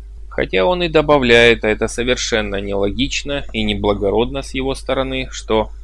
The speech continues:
раз убедившись в её реальности, он не пожелал больше иметь к этому никакого отношения. Однако есть многие, кворум парса, парвасан,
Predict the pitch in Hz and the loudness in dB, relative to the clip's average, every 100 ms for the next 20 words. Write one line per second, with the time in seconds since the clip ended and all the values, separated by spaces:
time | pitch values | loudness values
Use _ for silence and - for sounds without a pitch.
0 | - 107 120 123 - 104 104 104 110 98 | -6 2 4 4 2 -6 -4 -2 -2 -2
1 | - - - 98 98 98 95 113 151 160 | -8 -12 -8 -6 -4 -4 -2 -2 -2 -4
2 | - - 147 165 170 160 143 139 127 123 | -8 -6 -4 -4 -6 -6 -4 0 4 4
3 | 117 120 117 113 113 113 110 - 107 110 | 2 0 0 -2 0 -2 -2 -4 -2 -2
4 | 107 110 110 - 104 104 - 101 - - | -2 -4 -6 -4 0 0 0 -6 -6 -8
5 | - - - - - - - - - - | -10 -14 -14 -14 -16 -14 -14 -14 -14 -16
6 | - - - - 147 190 175 151 139 123 | -16 -16 -2 0 2 2 2 2 2 0
7 | 123 117 117 120 139 160 165 - - - | -4 0 0 0 -2 -2 -4 -14 -16 -16
8 | - - 117 120 123 117 110 110 113 117 | -16 -8 0 4 6 4 2 4 4 4
9 | - 135 139 - - 104 104 98 - 104 | -2 -4 -4 -4 2 4 4 0 2 0
10 | 117 160 | 0 -6